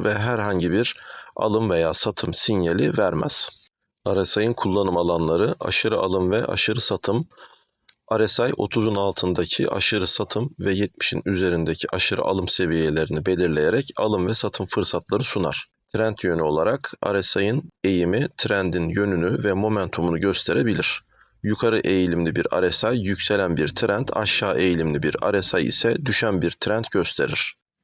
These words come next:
Uyumsuzluk, R S I ve fiyat grafiği arasındaki uyumsuzluklar trend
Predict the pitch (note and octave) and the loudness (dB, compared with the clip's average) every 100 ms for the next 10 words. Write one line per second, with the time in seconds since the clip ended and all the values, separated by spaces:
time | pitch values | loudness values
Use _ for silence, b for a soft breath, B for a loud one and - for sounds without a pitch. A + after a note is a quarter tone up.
0 | _ - G#2 F#2+ F2 G2 F2+ G#2 C#3 - | _ -2 2 2 0 0 2 0 -2 -6
1 | - B B - G2 F#2+ - A2+ G2 G#2+ | -12 B B -2 2 2 2 2 2 0
2 | - G#2+ G#2 G2 F2+ - F2+ F#2 E2+ F2 | 0 0 0 0 0 2 2 2 0 0
3 | E2+ D#2+ - F#2 E2+ - F2 D2 - A#2 | 0 0 0 2 0 0 0 -2 -2 -2
4 | C#3 - A2 G#2+ | -2 -2 0 0